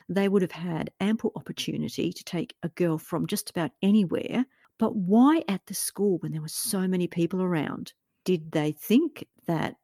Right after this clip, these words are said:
they would go undetected because there were so many people around? Maybe that's what they thought. So it seems that the police are implying that people who worked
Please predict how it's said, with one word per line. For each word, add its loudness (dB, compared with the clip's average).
they 0
would -4
go 2
undetected -2
because -6
there 0
were 2
so -2
many 0
people -6
around? -8
Maybe 0
that's -2
what -6
they -6
thought. -10
So 0
it 0
seems 4
that -10
the -12
police -2
are -2
implying -4
that -2
people 0
who 0
worked 0